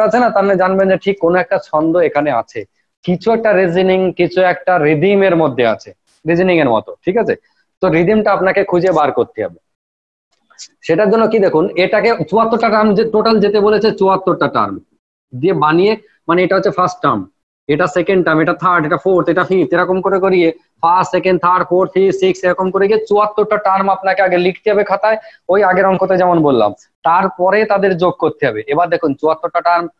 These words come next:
আপনি যে আগেরটা তো না হয় আপনার একটা মনের মধ্যে ছিল যে দুই into চার, চার into ছয়, ছয় into আট মানে চুয়াত্তরটা যেতে পারবো, এই বেলাতে কিন্তু সেরকম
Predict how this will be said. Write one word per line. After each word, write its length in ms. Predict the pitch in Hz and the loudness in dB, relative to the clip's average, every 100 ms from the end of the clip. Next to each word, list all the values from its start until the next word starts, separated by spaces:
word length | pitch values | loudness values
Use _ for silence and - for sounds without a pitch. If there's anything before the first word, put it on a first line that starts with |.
| _ 156 | _ -4
আপনি 160 | 156 180 175 | 0 0 0
যে 60 | 151 | 0
আগেরটা 280 | 151 170 180 - | 0 0 -2 -2
তো 40 | 175 | 0
না 80 | 175 165 | 0 0
হয় 140 | 180 - _ 156 | -2 -6 _ -4
আপনার 240 | 156 165 175 | 0 0 0
একটা 120 | 180 160 | 2 2
মনের 240 | 170 170 | 2 2
মধ্যে 160 | 180 175 - | 2 -2 0
ছিল 100 | 170 151 | 0 2
যে 40 | 147 | 2
দুই 100 | 170 | 0
into 160 | 170 175 170 | 0 -2 0
চার, 120 | 165 165 | -2 0
চার 100 | 160 | -2
into 140 | 160 160 | -2 -4
ছয়, 160 | 170 165 - | -2 -2 0
ছয় 120 | 170 | -2
into 140 | 165 175 | 0 -4
আট 60 | 165 | -4
মানে 100 | 170 160 | -8 -4
চুয়াত্তরটা 340 | 165 - - 147 | -4 -2 -4 -2
যেতে 140 | 143 131 | 0 0
পারবো, 180 | 107 98 _ _ - | 0 -4 _ _ -2
এই 120 | 170 170 | 0 2
বেলাতে 220 | 175 156 | 2 0
কিন্তু 140 | 170 170 | 0 -2
সেরকম 280 | 165 156 156 | -2 -2 -2